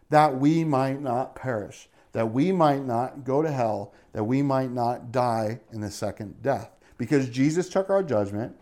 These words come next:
Jesus became our sin of the cross, and because of these things, Revelation shouldn't scare us as believers. I think that's why we avoid it a lot.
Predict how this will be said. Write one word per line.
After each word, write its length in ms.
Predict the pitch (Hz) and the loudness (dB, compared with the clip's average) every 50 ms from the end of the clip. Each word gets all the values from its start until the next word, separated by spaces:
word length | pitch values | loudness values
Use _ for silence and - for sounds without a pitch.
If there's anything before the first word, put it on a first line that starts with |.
| _ _ _ _ - - _ _ _ _ - - | _ _ _ _ -20 -20 _ _ _ _ -20 -10
Jesus 360 | - 123 123 131 135 151 151 151 | -4 -2 -2 0 0 0 -2 -2
became 720 | - 123 113 113 - - - 147 165 180 190 185 175 139 | -4 -6 -6 -6 -8 -10 -8 -4 -2 0 0 0 0 0
our 120 | 117 110 101 | 0 0 -2
sin 240 | - - 143 123 110 | -2 -4 -4 -4 -4
of 100 | 104 98 | -4 -6
the 60 | 104 | -8
cross, 680 | - - - 139 123 104 95 104 - - - - - - - - _ _ _ _ - - - - - - - - | -8 -2 0 2 2 2 0 -2 -8 -12 -16 -20 -20 -20 -20 -20 _ _ _ _ -10 -10 -10 -10 -12 -14 -14 -10
and 100 | - 110 | -6 -4
because 320 | 113 113 - 160 180 180 185 | -4 -2 2 4 4 4 6
of 80 | 170 | 4
these 220 | 143 131 113 - - | 2 2 0 0 -2
things, 220 | 131 120 113 104 | -4 -2 -2 2
Revelation 500 | 120 135 139 147 143 139 131 135 135 117 | 2 4 4 6 4 4 2 0 -4 -6
shouldn't 320 | 113 - 143 123 117 113 | -4 -4 -4 -2 -2 -4
scare 320 | - - - 120 113 110 107 | -8 -6 -2 0 0 2 0
us 140 | 104 - 107 | 0 -2 -4
as 100 | 98 98 | -6 -4
believers. 480 | 98 104 101 104 104 101 101 95 101 | -4 -2 -2 0 0 -2 -2 -4 -6
I 60 | 95 | -8
think 160 | 95 - 113 107 | -10 -10 -10 -10
that's 180 | 110 101 - | -10 -8 -4
why 100 | 113 104 104 | -4 -2 -2
we 160 | 101 98 98 | -2 -4 -4
avoid 300 | 98 101 104 110 113 110 | -4 -4 -2 -2 -2 -2
it 60 | 101 | -2
a 60 | 101 | -4
lot. 320 | 98 95 92 92 - - | -6 -6 -8 -8 -10 -12